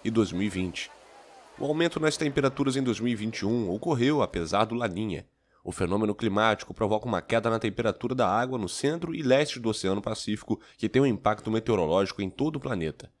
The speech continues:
O La Niña costuma acontecer uma vez a cada dois a sete anos, mas ocorreu duas vezes desde dois mil e vinte e tem um impacto contrário ao do El Niño,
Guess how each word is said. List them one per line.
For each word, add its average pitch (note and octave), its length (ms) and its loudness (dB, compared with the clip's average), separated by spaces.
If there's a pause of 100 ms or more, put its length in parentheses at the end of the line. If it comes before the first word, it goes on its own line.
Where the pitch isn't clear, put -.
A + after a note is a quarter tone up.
(280)
O F#2 120 -8
La G2+ 120 2
Niña E3 280 0
costuma D3+ 280 -2
acontecer D3+ 400 2
uma F3 200 4
vez B2+ 320 2
a F#2+ 40 0
cada G2+ 280 2
dois A2+ 360 2
a F2+ 80 2
sete A#2 380 -2
anos, G2 500 -2
mas C#3+ 200 0
ocorreu D#3 320 4
duas D#3 360 0
vezes A#2 280 0
desde A2+ 180 0
dois A2+ 160 0
mil A2 140 -2
e A#2 40 -2
vinte A2 400 -4 (140)
e A#2 100 0
tem B2 140 2
um C3 80 2
impacto A2+ 340 0
contrário C#3+ 560 2
ao A2+ 60 2
do F#2+ 140 0
El A#2 160 4
Niño, G#2+ 320 -2